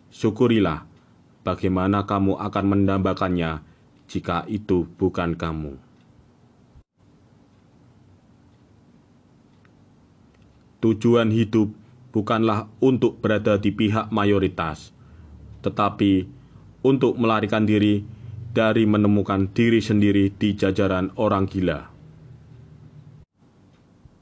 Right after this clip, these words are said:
Inilah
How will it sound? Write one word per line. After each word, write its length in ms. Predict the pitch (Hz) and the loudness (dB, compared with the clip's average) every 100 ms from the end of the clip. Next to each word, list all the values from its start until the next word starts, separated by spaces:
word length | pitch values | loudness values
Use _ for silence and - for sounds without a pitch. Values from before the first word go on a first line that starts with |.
| _ _ - _ _ _ _ _ _ _ _ _ _ _ _ _ _ _ _ _ _ _ _ 123 | _ _ -20 _ _ _ _ _ _ _ _ _ _ _ _ _ _ _ _ _ _ _ _ -4
Inilah 640 | 107 107 92 82 - | 0 0 -2 -6 -12